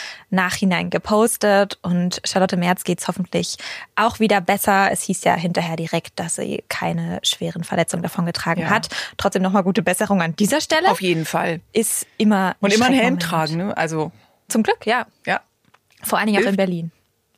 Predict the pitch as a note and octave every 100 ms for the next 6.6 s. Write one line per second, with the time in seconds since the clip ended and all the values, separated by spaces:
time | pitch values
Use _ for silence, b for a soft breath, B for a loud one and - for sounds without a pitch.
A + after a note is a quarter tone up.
0 | _ G3 F#3+ F#3 G3 G3+ G3 F#3+ F3+ F3+
1 | F3 F3+ F3 F3 _ - b - - -
2 | D#4+ F3+ D#3+ - - G#3+ A#3 D#3 - B
3 | B B B B G3 G#3+ G#3+ A#3 G#3 A3+
4 | A3 G#3+ G3+ F#3+ - F#3 G3 F#3+ B3 B3+
5 | A3 G3+ F3+ - E3+ D#3 - - F#3+ F#3
6 | E3 E3+ - - - -